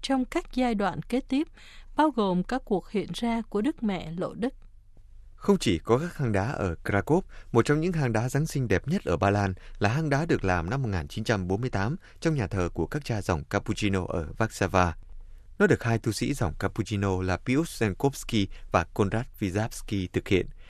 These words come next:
Speaker 2: Hai tu sĩ này đã tự di chuyển các tượng bằng gỗ, năm mươi tượng cao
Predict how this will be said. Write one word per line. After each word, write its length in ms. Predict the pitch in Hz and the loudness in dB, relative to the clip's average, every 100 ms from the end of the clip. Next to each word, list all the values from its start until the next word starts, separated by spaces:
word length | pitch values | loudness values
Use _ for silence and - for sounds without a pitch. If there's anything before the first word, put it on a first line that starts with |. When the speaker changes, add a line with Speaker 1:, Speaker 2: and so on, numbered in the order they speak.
| - | -8
Speaker 2:
Hai 140 | - 151 | 0 2
tu 140 | 151 | 2
sĩ 160 | 143 185 | 0 -2
này 240 | 110 80 | -2 -2
đã 120 | - - | -4 -2
tự 140 | - | -2
di 160 | - 139 | -2 -4
chuyển 240 | - 107 - | -2 -2 -2
các 180 | 135 - | -4 -2
tượng 160 | 101 - | -2 -2
bằng 180 | 90 76 | -4 0
gỗ, 280 | 95 123 156 - - - | 2 2 0 -8 -14 -2
năm 120 | 160 | 0
mươi 80 | 165 | 2
tượng 220 | - - - | 2 2 0
cao 120 | 135 | -2